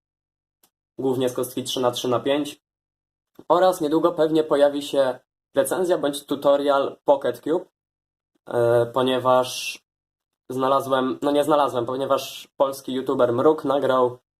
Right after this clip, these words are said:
y, nagrał do niego tutorial po raz pierwszy, wziął metodę od, y, jakiegoś obcojęzycznego, że tak powiem, tutor-, y, z jakiegoś obcojęzycznego tutorialu i,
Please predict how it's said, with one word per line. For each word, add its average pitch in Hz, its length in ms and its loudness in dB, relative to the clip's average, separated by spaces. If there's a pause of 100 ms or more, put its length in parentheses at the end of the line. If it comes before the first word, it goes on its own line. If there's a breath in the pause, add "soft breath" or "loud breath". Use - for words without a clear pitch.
(300)
y, 113 500 0 (480)
nagrał 147 320 2
do 135 100 -2
niego 127 220 -2
tutorial 143 540 2
po 135 100 -2
raz 127 200 -4
pierwszy, 143 600 0 (400)
wziął 127 300 0
metodę 123 400 2
od, 117 200 2
y, - 40 -18 (2000)
jakiegoś 120 680 0 (1400)
obcojęzycznego, 123 1000 0
że 120 100 -6
tak 127 200 -4
powiem, 123 320 0
tutor-, 120 380 -2
y, 113 280 -2
z - 40 -8
jakiegoś 123 360 0
obcojęzycznego 123 640 -2
tutorialu 127 600 0
i, 123 400 0